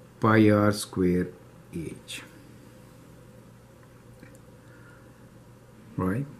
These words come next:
So now, a conical cup is constructed from a circular piece of paper of radius ten centimeters by cutting out a sector and joining the resulting edges. What is the maximum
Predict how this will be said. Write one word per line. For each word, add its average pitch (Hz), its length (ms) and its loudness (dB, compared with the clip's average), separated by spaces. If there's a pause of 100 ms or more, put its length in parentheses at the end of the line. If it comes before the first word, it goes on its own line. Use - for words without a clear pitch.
(640)
So 143 580 4
now, 135 340 2 (1700)
a 135 100 4
conical 233 460 8
cup 190 220 4
is 180 140 4
constructed 147 500 4
from 131 240 4
a 127 60 4
circular 135 400 2
piece 123 260 0
of 107 180 0
paper 110 460 0 (140)
of 113 180 -6
radius 113 400 2
ten 110 240 0
centimeters 87 680 -4
by 117 220 2
cutting 120 360 2
out 117 160 4
a 110 80 0
sector 110 480 -4
and 135 240 0
joining 104 380 0
the 107 80 0
resulting 92 520 -2
edges. - 480 -6
What 107 360 -2
is 123 160 -2
the 151 80 0
maximum 117 680 -4